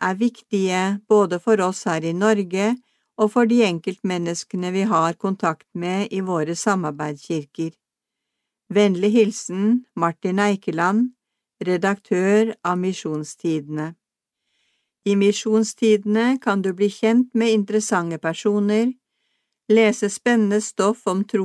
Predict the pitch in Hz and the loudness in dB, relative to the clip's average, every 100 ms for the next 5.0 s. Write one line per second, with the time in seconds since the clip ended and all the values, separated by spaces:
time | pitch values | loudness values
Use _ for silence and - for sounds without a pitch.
0 | 196 202 208 208 170 180 196 226 190 190 | 0 2 2 0 -4 -4 -4 -4 -2 -2
1 | 160 160 165 156 151 170 190 220 247 _ | -2 -2 -2 -2 -4 -8 -6 -6 -6 _
2 | _ _ _ _ _ 185 190 196 214 240 | _ _ _ _ _ -2 2 4 2 0
3 | 220 170 - 175 208 220 202 185 160 170 | -2 -4 -8 -2 2 2 2 0 -2 -4
4 | - 175 165 170 165 165 170 190 226 | -2 -2 0 -2 -4 -4 -2 0 -2